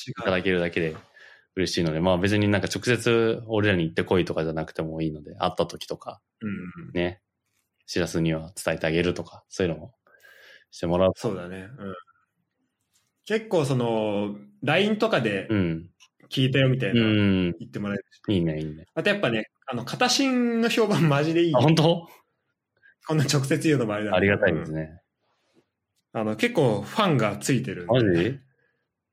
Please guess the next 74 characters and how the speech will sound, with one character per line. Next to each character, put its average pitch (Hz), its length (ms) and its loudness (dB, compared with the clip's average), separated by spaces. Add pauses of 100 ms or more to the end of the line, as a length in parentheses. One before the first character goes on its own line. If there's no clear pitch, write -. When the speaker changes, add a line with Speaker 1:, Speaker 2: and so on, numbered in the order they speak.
(300)
Speaker 2:
う 104 40 -8
ん。 92 260 -12
片 117 200 -4
新 113 220 -4
の 107 80 -4
話、 107 380 -4
Speaker 1:
あ、 92 80 2
あ - 20 4
り - 20 -
が - 20 2
と 92 60 0
う。 92 60 0
Speaker 2:
面 92 80 4
白 117 180 2
い 101 80 -2
と - 80 -10
か、 90 140 -6
片 147 200 -2
新 160 240 0
の、 147 320 0 (460)
あ 135 100 0
の、 127 100 2
話 151 120 4
術 110 440 0
を、 95 280 -8 (840)
な 113 140 -6
ん 98 60 -10
か、 92 260 -6 (340)
見 113 120 -4
習 120 220 2
わ 120 60 0
な 113 120 -2
い 110 80 -4
と 110 100 -6
な、 98 100 -6
み 87 120 -10
た 87 100 -2
い 87 40 0
な 95 140 4
人 95 100 2
も - 20 4
い - 0 -
る - 0 -
か - 0 -
ら。 - 20 4
Speaker 1:
あ 87 40 2
り 80 80 0
が - 20 -6
た 85 40 -10
い 85 40 -14
で 80 40 -18
す 80 160 -6
ね。 82 60 -8
ち - 100 -10
ょ - 0 -
っ - 20 -20
と 87 120 -2
頑 87 200 0
張 90 200 2
っ - 220 -10
て。 - 260 -10 (440)
も 107 160 2
う 117 40 0
ち 127 80 2
ょ - 40 -2
っ - 40 -6
と 95 100 2
あ 87 60 4
れ 87 80 2
だ 90 100 -2
な、 92 200 0
じ 87 120 -4
ゃ 82 40 0
あ。 - 200 -8